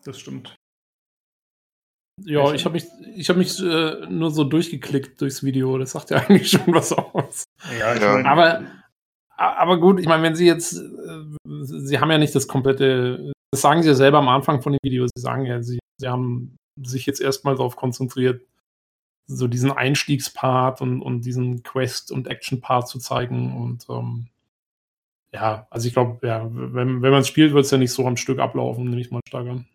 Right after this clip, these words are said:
Speaker 1: Ja, das stimmt. Also ich hab mir anhand des Videos ein paar Fragen gestellt. Und zwar, wenn man das im Koop spielt, dann muss ja irgendwer der Host sein oder dessen Spiel das ist, nehme ich mal an. Denn, und der hat ja auch eine Basis,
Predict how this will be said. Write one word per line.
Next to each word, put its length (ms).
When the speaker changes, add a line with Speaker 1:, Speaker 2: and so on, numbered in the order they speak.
Speaker 1:
Ja, 120
das 160
stimmt. 260
Also 200
ich 80
hab 120
mir 180
anhand 400
des 140
Videos 300
ein 60
paar 140
Fragen 260
gestellt. 540
Und 160
zwar, 420
wenn 100
man 120
das 140
im 120
Koop 260
spielt, 280
dann 120
muss 140
ja 80
irgendwer 380
der 580
Host 320
sein 200
oder 180
dessen 280
Spiel 340
das 200
ist, 140
nehme 140
ich 100
mal 140
an. 260
Denn, 300
und 200
der 140
hat 120
ja 60
auch 60
eine 120
Basis, 680